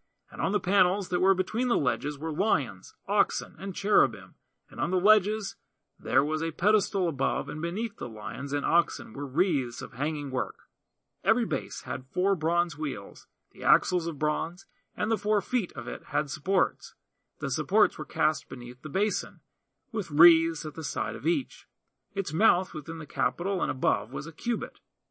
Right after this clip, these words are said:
Its mouth was round after the work of a pedestal, a cubit and a half,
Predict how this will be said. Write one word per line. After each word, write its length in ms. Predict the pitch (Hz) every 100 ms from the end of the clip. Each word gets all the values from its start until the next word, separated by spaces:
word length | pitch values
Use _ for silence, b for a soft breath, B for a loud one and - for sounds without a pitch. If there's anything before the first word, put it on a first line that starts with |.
| _
Its 200 | 147 -
mouth 400 | 143 147 185 -
was 180 | - 156
round 520 | 135 214 131 107 139 -
after 260 | 147 - 165
the 80 |
work 300 | 156 143 175 -
of 160 | 165
a 80 | 180
pedestal, 640 | - 170 135 - - - - _ _ _ _ _
a 60 | 127
cubit 400 | - 208 208 -
and 140 | 170
a 60 | 165
half, 420 | 131 104 -